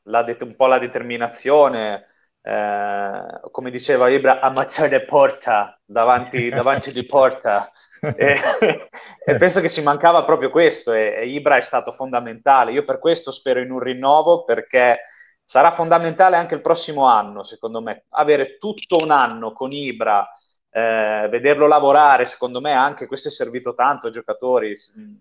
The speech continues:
Speaker 2: Co-, come
Speaker 1: Castillejo.
Speaker 2: esempio proprio, no?
Speaker 1: Esatto, esatto, penso sia, sia fondamentale anche il
Speaker 2: E anche
Speaker 1: prossimo
Speaker 2: tutte le
Speaker 1: anno.
Speaker 2: parole, tutte le parole che i giocatori hanno detto su Ibra, anche le ultime di Benasser, "Se non facciamo una cosa,
Speaker 1: Sì.
Speaker 2: ci ammazza", tutte queste cose qua, <laughs> che,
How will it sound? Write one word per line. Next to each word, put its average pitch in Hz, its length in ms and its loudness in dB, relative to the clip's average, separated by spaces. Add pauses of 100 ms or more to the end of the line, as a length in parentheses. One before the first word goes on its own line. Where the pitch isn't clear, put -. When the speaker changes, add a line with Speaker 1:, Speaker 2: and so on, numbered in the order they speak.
Speaker 2:
Co-, 123 180 -4
come 131 200 -2
Speaker 1:
Castillejo. 123 440 2
Speaker 2:
esempio 107 260 4
proprio, 123 280 2
no? 113 100 -4 (520)
Speaker 1:
Esatto, 131 640 2
esatto, 113 520 0
penso 131 280 -6
sia, 123 440 2
sia 127 160 -4
fondamentale 113 760 -4
anche 101 240 -14
il 123 60 0
Speaker 2:
E - 20 4
anche 160 180 2
Speaker 1:
prossimo 131 180 -2
Speaker 2:
tutte 147 120 6
le 131 80 2
Speaker 1:
anno. 131 120 2
Speaker 2:
parole, 143 320 4
tutte 135 220 -6
le 127 120 -2
parole 123 400 2
che 113 100 -6
i 107 160 -2
giocatori 104 440 -4
hanno 98 140 -6
detto 113 280 -6
su - 180 -12
Ibra, 101 360 -6
anche 101 200 -10
le 104 100 -4
ultime 110 300 -6
di 98 100 -4
Benasser, 98 840 -4
"Se 107 140 -8
non 104 120 -6
facciamo 107 360 -6
una 101 160 -6
cosa, 98 320 2
Speaker 1:
Sì. 92 80 -2
Speaker 2:
ci - 60 -8
ammazza", 95 500 -4
tutte 92 120 -4
queste 101 200 -10
cose 101 200 -4
qua, - 120 -8
<laughs> 131 240 -8
che, - 300 0